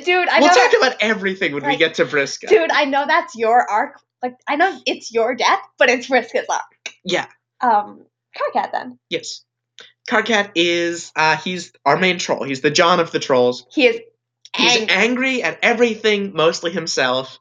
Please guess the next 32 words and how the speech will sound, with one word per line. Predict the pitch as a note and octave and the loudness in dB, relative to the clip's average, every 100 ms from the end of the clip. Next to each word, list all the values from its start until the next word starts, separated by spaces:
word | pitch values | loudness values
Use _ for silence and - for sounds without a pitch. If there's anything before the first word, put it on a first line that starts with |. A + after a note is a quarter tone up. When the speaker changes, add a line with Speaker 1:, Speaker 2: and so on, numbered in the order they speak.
| - | -2
Speaker 1:
Absolutely, | B3+ C#4+ C#4 B3+ D#4 F#3+ | 0 0 -2 -4 -4 -8
mostly | F3+ F#3 - G#3 | -10 -10 -10 -2
Speaker 2:
He, | |
he | A3 A3 | 2 4
Speaker 1:
himself. | A3+ | 6
Speaker 2:
goes | A#3+ A#3 | 4 4
on | |
these | G3+ E3 | 0 2
long | D#3+ F3 G#3 G#3 F#3+ | 4 6 6 4 2
rants | D#3 D#3+ D#3 - | 2 2 0 -4
with, | D3+ | -2
like, | D3+ G3 | -2 0
you | |
know | A3+ | 0
the | D3 | 0
type, | C3 B2 A2+ | -2 -2 -2
the | C3+ | -4
creative | - - D#3+ D3+ D3+ D3 C#3+ | -6 -8 0 2 4 2 0
swears | - C3+ B2+ B2 B2 B2+ | -4 0 2 2 0 -2
that | C3 B2 | -8 -10
people | E3 C3+ | -6 -4
Speaker 1:
Yeah. | C3+ C#3 B2+ | 0 0 0
Speaker 2:
used | C3 - C3 | -2 -4 0
a | |
while | B2+ B2+ B2 B2 | 2 4 4 2
ago | B2+ B2 | 0 -2
before | B2 B2+ C#3 B2+ | -4 -2 0 2
everyone | B2+ C3 B2+ | 0 -2 -4
started | B2 C#3+ B2+ B2+ | -4 -4 -6 -8
talking | - B2 B2+ B2+ - _ _ _ _ _ - | -6 -6 -6 -8 -14 _ _ _ _ _ -4
like | B2+ A#2+ | -2 0
Dave. | - A#2+ A#2 B2+ | 0 0 0 -6